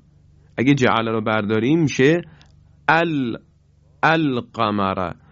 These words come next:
با فتحه آغاز می‌شه. خب،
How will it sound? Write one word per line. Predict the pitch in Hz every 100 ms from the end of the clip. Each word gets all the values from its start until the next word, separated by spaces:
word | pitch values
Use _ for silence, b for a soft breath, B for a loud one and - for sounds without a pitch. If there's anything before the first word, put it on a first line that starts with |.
| -
با | 104 131 151 - b b
فتحه | - - 104 - - 131 151 170 165 b b _
آغاز | 120 104 101 87 85
می‌شه. | - - - - _ _ _ _ -
خب، | - 151 110